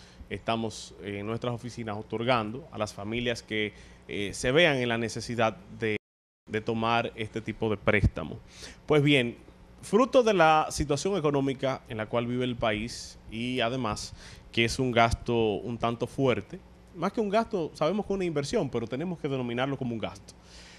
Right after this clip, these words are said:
Eh, es un poco fuerte ese desembolso que tienen que hacer la familia. Imagínate, una familia que tiene tres niños, que tiene dos niños, que tiene cuatro niños, que posiblemente, eh, está adeudando todavía uno o dos meses de la colegiatura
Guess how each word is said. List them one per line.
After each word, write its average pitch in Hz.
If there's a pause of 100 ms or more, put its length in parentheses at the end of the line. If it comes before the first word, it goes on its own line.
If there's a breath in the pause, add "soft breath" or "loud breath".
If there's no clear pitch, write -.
(180 soft breath)
Eh, 120 (540)
es 143
un 147
poco 156
fuerte 135
ese 123
desembolso 135
que 107
tienen 120
que 127
hacer 123 (120)
la 117
familia. 123
Imagínate, 113 (380 loud breath)
una 127
familia 160
que 127
tiene 139
tres 147
niños, 139
que 110
tiene 117
dos 131
niños, 139
que 107
tiene 120
cuatro 139
niños, 131 (380 soft breath)
que 123
posiblemente, 143
eh, 113
está 143
adeudando 139
todavía 123
uno 139
o -
dos 127
meses 131
de 110
la 110
colegiatura 113